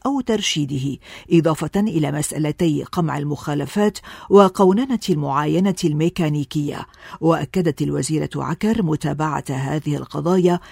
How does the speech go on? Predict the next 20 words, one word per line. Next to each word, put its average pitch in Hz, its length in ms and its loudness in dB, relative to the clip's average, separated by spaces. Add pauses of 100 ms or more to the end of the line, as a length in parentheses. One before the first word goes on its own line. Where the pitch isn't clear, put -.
(120)
مع 180 300 2
الجهات 147 540 -4
المعنية. 151 840 -2 (880)
بدوره 208 800 4
وزير 156 340 0
الصحة 160 440 -4
حمد 160 400 -4
حسن 175 600 0
التقى 151 840 -4
وفدا 165 840 0 (280)
زاره 202 520 2
من 190 160 2
اتحاد 170 920 0 (140)
ونقابات 151 960 -2
قطاع 147 420 -2
النقل 147 320 -6
البري 143 440 -2
برئاسة 160 580 -2
رئيس 147 340 -4
الاتحاد 160 680 -4